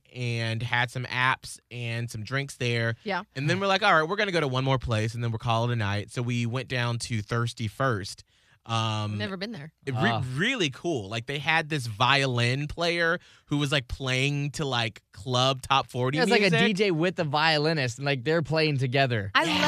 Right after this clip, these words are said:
Speaker 2: love that type of thing.
Speaker 3: It was sick.
Speaker 2: Okay.
Speaker 1: It was a really cool hybrid.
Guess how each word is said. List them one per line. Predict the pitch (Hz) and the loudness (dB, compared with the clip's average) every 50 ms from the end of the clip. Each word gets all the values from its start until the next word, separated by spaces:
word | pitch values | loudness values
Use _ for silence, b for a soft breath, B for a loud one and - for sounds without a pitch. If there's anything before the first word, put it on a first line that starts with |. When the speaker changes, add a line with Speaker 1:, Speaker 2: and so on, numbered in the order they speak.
| 311 214 | 2 2
Speaker 2:
love | 214 233 | 2 0
that | 247 202 - | 0 0 0
type | 233 208 196 170 | -2 -2 -2 -4
of | 175 | -6
thing. | - 185 165 156 147 143 127 | -6 -6 -6 -6 -8 -8 -8
Speaker 3:
It | 135 | -6
was | 135 139 123 - | -4 -4 -4 -6
sick. | - - 147 135 110 - - - | -6 -4 -2 -2 -2 -4 -6 -10
Speaker 2:
Okay. | 196 208 - 185 - - | -8 -6 -6 -6 -4 -2
Speaker 1:
It | 151 | -2
was | 170 165 165 | 0 0 0
a | 156 | -2
really | 135 131 160 170 170 165 147 | 0 0 0 0 0 0 -2
cool | 131 - 156 151 147 139 135 131 - - | -4 -4 -4 -2 0 0 0 -2 -2 -4
hybrid. | - 127 123 117 120 110 104 90 67 62 - | -4 -2 -2 0 -2 -2 -4 -8 -10 -12 -14